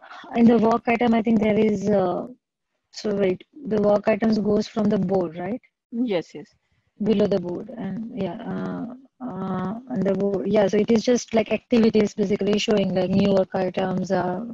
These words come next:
Speaker 1: which are assigned to me or, like, filter by,
Speaker 2: Okay.
Speaker 1: whichever, like, assigned. That's what, right?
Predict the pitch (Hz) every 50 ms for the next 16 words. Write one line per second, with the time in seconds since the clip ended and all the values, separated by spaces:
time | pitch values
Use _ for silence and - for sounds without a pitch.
0 | 202 196 185 202 185 - 208 190 185 190 180 - 190 185 185 185 196 190 196 196
1 | 196 190 180 180 175 175 175 180 180 190 185 - _ _ _ _ - - - 233
2 | 208 202 214 185 170 165 - 170 - _ _ _ _ _ _ _ _ _ _ _
3 | _ _ _ _ - 185 226 - - 202 190 - - 185 165 160 - - - -
4 | - 196 185 - - 220 214 214 _ _ _ _ _ _ _ - 208 233 240 214
5 | - - _ _ _ _ _ _ _ _ _ _ 233 208 214 214 202 - - 202
6 | 160 - - 190 220 311 339